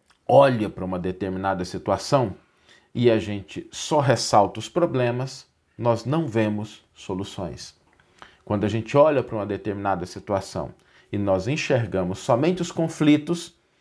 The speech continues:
nós só conseguimos divisar os interesses que estão presentes. E muitas vezes nós criamos dores e sofrimentos para nós mesmos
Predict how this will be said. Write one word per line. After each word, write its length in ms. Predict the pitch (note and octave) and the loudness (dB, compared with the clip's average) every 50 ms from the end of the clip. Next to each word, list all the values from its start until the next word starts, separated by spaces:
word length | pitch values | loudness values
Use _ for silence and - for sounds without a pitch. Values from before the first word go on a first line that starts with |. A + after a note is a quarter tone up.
| _ _ _ _ _ - | _ _ _ _ _ -10
nós 560 | D3 D3 D3 C#3 B2 A#2 B2 B2+ - - _ _ _ _ _ _ _ | -8 -2 2 6 6 6 4 2 -4 -14 _ _ _ _ _ _ _
só 360 | - - - - - C#3 C#3 | -20 -16 -6 2 4 4 4
conseguimos 760 | C#3 - - C3 B2+ - - C#3+ A#2+ G#2+ G#2+ G#2+ A2 A2+ A2 | 2 -2 -8 -10 -10 -8 -10 -10 -8 -4 -4 -2 -2 -4 -6
divisar 560 | G#2 G#2+ A2+ B2 C3 A2 G2 G#2+ G2+ G2+ G2+ G#2+ | -6 -8 -6 -4 -4 -2 2 4 4 4 4 0
os 160 | G2+ F#2 G#2 | -4 -4 -6
interesses 960 | C#3+ D#3 - - C#3 A#2 A2+ B2+ B2+ B2 - - - - - - - - - _ | -6 -6 -2 0 0 4 4 4 2 2 -2 -8 -14 -16 -16 -18 -18 -20 -20 _
que 80 | - - | -18 -18
estão 240 | - - - F#2 E2+ | -14 -8 -8 -8 -6
presentes. 640 | F#2+ F2+ F2+ F2 - D2 - - - - - - _ _ _ _ _ - - - - _ - - | -4 -6 -6 -6 -6 -12 -14 -14 -16 -18 -18 -20 _ _ _ _ _ -20 -20 -20 -20 _ -6 -2
E 80 | G#2+ | 0
muitas 400 | G#2+ B2+ D#3 E3 E3 D#3+ C#3 G#2 | 2 2 2 2 2 0 0 0
vezes 320 | A2 A#2 A#2+ B2 A#2+ A#2+ A2+ | 2 4 4 4 2 0 -4
nós 240 | A2+ A2 A#2+ - | -4 -4 -4 -6
criamos 560 | - - - B2+ A#2+ A2+ A2 A2 A2 G2+ F2+ E2+ | -10 -8 -4 -2 0 0 0 -2 -4 -6 -8 -8
dores 520 | D#2 E2 B2 C#3+ E3 F3+ F3+ F3 E3+ D3+ | 2 2 6 6 8 6 6 4 0 -4
e 80 | D#3 D3+ | -6 -10
sofrimentos 680 | - - D3+ C#3+ - D3 C3 A2+ G#2+ G2+ G2+ - - | -8 -8 -8 -8 -8 -8 -6 -6 -6 -6 -8 -10 -14
para 180 | - A2 A2+ | -8 -8 -6
nós 240 | A#2 C3+ D#3 D#3 - | -2 -2 -2 -2 -2
mesmos 520 | C3+ C3 B2 B2 B2 B2 - C#3+ - - | 0 4 4 4 4 2 -4 -12 -16 -18